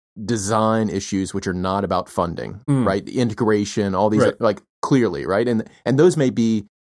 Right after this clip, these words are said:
Speaker 1: if not a silver bullet, a bunch of silver bullets which could solve the problem. Like, you may have to fire all of them to solve the
Speaker 2: Yes.
Speaker 1: problem, right? But
Speaker 2: 'Cause we
Speaker 1: funding is
Speaker 2: definitely want riddled bodies.
Speaker 1: Yeah.
Speaker 2: Yeah.
Speaker 1: But if you could turn one dial here on, you know, whether it's jurisprudence or it's, like, legislative make, oh, I don't know what, or it's state constitutions or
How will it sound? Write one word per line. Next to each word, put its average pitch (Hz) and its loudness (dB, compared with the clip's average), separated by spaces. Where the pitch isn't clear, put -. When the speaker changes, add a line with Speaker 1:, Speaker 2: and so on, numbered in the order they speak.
Speaker 1:
if 113 -4
not 135 2
a - -6
silver 160 2
bullet, 98 0
a 101 -2
bunch 123 0
of 101 -2
silver 104 0
bullets 95 -2
which - -6
could 113 -2
solve 110 0
the 95 -2
problem. 87 0
Like, 90 -4
you 104 0
may 113 0
have 104 -2
to 110 -8
fire 101 0
all 85 0
of - -10
them - -10
to - -16
solve 80 -6
the - -6
Speaker 2:
Yes. 120 0
Speaker 1:
problem, 80 -4
right? 104 -2
But - -4
Speaker 2:
'Cause - -8
we 175 6
Speaker 1:
funding 185 6
is 170 6
Speaker 2:
definitely 160 4
want 127 2
riddled 113 0
bodies. 104 0
Speaker 1:
Yeah. 120 2
Speaker 2:
Yeah. 104 -2
Speaker 1:
But 180 2
if 196 -2
you 269 4
could 233 0
turn 180 2
one 160 4
dial 123 4
here 85 -4
on, 92 -2
you 104 -4
know, 92 -2
whether 104 2
it's 95 -6
jurisprudence 123 0
or 95 -2
it's, - -6
like, 87 -4
legislative 113 0
make, 104 -2
oh, 107 0
I 127 0
don't 160 2
know 110 4
what, 98 0
or 104 0
it's - -8
state 123 0
constitutions 113 -2
or 98 0